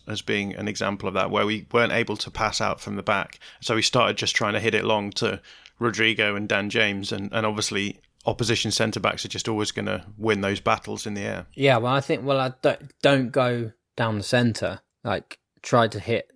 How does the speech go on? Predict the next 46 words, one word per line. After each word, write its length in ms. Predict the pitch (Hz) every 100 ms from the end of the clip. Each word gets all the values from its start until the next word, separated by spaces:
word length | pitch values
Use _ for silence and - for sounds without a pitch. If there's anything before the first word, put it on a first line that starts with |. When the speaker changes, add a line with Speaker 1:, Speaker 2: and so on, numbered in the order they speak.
| _
Speaker 2:
the 100 | -
flanks 640 | - 127 110 101 - - - - -
on 100 | 110
halfway, 680 | 101 104 - 113 107 113 - _ -
and, 100 | 117
uh, 120 | 117 -
but 320 | - 110 135
B, 460 | - 131 120 120 - _ _ _ -
don't 340 | 147 127 - - -
have 300 | - 139 127
the 160 | 127
situation 760 | 113 131 - 131 131 123 123 117
where 140 | 113
you 300 | 113 113 113
have 340 | 107 110 104 - _ -
you 100 | 120
try 260 | 139 131
to 140 | 123 120
hit 160 | 113
the 60 | -
flanks 420 | - 127 113 -
on 80 | 113
halfway, 480 | 110 110 - 113 107
but 160 | 90
you 240 | 101 110 110
leave 420 | 110 110 104 -
the 100 | 107
centre 380 | - 107 107 107
of 80 | -
the 80 |
pitch, 560 | - 113 98 - - - _ -
like, 400 | 107 90 - - _ -
empty. 540 | 117 113 - - 69 _ _ 92
I, 120 | - -
I 120 | 120
think 240 | - 127
you 120 | 123 117
still 300 | - 131 123
need 180 | 117 120
to 60 |
have 380 | 98 117 104 - -
players 340 | 131 113 113
in 200 | 127 123
there, 160 | 110 107
because 340 | 107 - 110
if 200 | 110 120